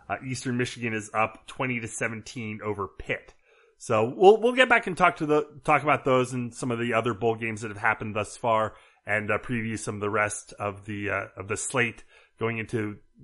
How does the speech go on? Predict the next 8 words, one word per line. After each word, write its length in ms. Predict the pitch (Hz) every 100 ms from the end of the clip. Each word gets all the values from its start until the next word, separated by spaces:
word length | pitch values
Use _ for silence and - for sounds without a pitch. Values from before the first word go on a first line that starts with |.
| 131
the 120 | 113
second 440 | - - 139 110
weekend, 320 | 104 101 101 95
which 140 | -
is, 280 | 95 85 - _ _
you 120 | 156 90
know, 120 | 85
obviously 560 | 95 101 101 - 104